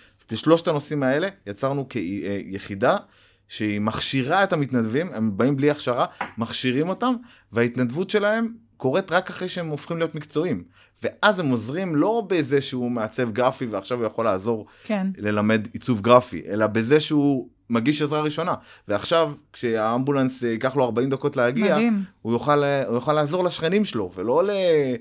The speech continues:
Speaker 1: לא במערב ירושלים, אלא במזרח.
Speaker 2: זה מדהים שיש כל כך הרבה דברים תחת המילה הזו, התנדבות, וכל כך הרבה תחומים. אמרנו, אני חוזרת לדוגמה שלך מההתחלה, אה, נטפליקס.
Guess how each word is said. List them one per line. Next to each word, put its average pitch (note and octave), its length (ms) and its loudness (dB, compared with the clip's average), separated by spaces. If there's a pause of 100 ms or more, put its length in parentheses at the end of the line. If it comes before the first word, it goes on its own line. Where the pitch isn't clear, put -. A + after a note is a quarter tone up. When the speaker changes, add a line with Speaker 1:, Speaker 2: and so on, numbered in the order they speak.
(460)
Speaker 1:
לא B2 160 4
במערב C#3 520 6
ירושלים, G#2 520 2
אלא G#2+ 180 0
במזרח. A#2+ 600 2 (380)
Speaker 2:
זה G#3 80 -2
מדהים G#3+ 200 4
שיש A3+ 160 -4
כל G#3+ 160 0
כך A#3+ 160 -2
הרבה A#3+ 220 -2
דברים G#3+ 400 2
תחת A#3+ 340 -4
המילה F#3+ 1000 -4
הזו, A3+ 140 2
התנדבות, G3+ 500 -2
וכל - 160 -10
כך A#3 140 -2
הרבה A#3 120 2
תחומים. A#3 320 0
אמרנו, G#3 360 2
אני F#3 180 -4
חוזרת G#3+ 320 -2
לדוגמה G3+ 300 0
שלך A3 140 -6
מההתחלה, F#3+ 800 -4
אה, F#3 120 -6
נטפליקס. A3 600 0